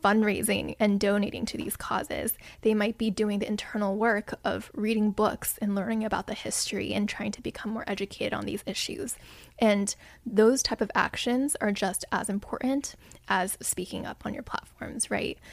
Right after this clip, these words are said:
And I would almost even argue that it's better to be, take more time, be more informed about what you say,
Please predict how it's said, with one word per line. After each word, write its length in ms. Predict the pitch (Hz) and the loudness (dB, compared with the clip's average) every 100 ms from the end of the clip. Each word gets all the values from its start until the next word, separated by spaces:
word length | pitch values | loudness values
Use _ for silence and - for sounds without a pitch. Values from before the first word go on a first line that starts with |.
| - - - | -20 -8 0
And 180 | 208 - | 2 4
I 120 | 208 | 6
would 180 | 214 220 | 6 6
almost 320 | - 240 262 - - | 2 2 2 -4 -10
even 220 | - 214 202 | -4 -2 2
argue 460 | 233 247 226 202 | 2 2 2 0
that 320 | 220 196 - - | 2 2 2 2
it's 180 | 220 - - | 0 -2 -4
better 340 | - 226 220 208 | 2 4 4 2
to 180 | - 202 | 0 -2
be, 320 | 190 190 202 - - - - | -2 -2 -4 -10 -20 -16 0
take 160 | 240 | 2
more 180 | 220 226 | 4 4
time, 400 | 240 - 202 196 | 2 0 2 2
be 120 | 202 | 2
more 220 | 202 196 208 | 2 2 0
informed 560 | 202 - 175 208 220 - | -2 -4 -2 0 2 2
about 260 | 208 - | 2 0
what 100 | 254 | -2
you 120 | 240 220 | -4 -4
say, 460 | - - 233 294 | -2 0 0 0